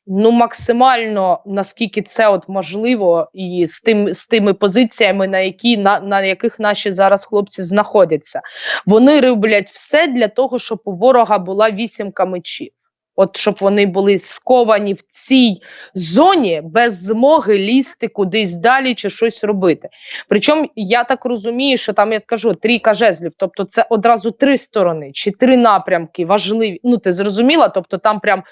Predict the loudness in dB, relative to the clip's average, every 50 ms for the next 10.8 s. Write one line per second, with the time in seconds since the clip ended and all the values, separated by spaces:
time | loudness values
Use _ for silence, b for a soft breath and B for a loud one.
0 | b b b b b _ -2 0 2 2 2 2 0 -2 -6 -6 -6 0 0 2
1 | 2 2 2 4 2 2 2 0 -2 -4 -6 -4 -6 -6 -6 -6 -6 -6 -8 -8
2 | -4 -4 -4 -4 -4 -2 0 2 2 2 2 0 _ _ -10 -6 -4 -4 -2 0
3 | 0 -2 0 -4 -8 -8 -8 -14 -10 -4 -2 -2 -2 -2 -6 -4 -2 0 0 0
4 | 0 0 0 2 2 4 2 2 2 0 -4 -8 -14 -14 -16 -16 B B B B
5 | B B B B B B B 2 4 4 4 4 2 2 -2 _ -12 -14 -8 0
6 | 0 0 0 2 2 2 2 2 0 0 0 0 -2 0 0 0 0 2 0 -2
7 | -4 -4 -8 -8 -6 0 2 4 4 4 2 -2 -6 -8 -8 -6 -4 -4 -4 0
8 | 0 2 2 2 2 0 -4 -10 -10 -8 -8 -6 -2 0 0 2 2 0 -2 -2
9 | -2 -4 -4 -4 -6 -2 -2 -2 -4 -2 -4 -2 -2 0 0 2 4 4 6 6
10 | 4 2 0 -10 -14 _ 0 2 2 2 0 0 2 4 4